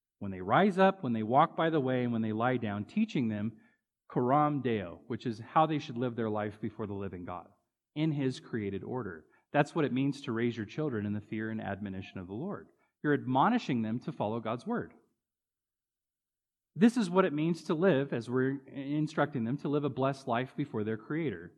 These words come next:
in His world, as Solomon would say, under the sun. Now, here's what's interesting. Before they can talk, they throw tantrums, don't they?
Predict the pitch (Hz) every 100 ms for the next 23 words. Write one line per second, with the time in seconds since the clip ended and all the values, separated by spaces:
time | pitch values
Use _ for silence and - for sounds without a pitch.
0 | - 120 117 104 110 127 92 - _ _
1 | _ _ _ _ _ _ _ _ - 104
2 | - 131 120 101 98 107 101 104 101 104
3 | 139 104 85 _ _ _ _ _ 180 175
4 | 139 - - _ _ _ 214 180 147 175
5 | 147 135 120 127 170 190 220 160 131 139
6 | 156 - - 139 113 202 202 175 175 170
7 | 127 101 107 117 98 85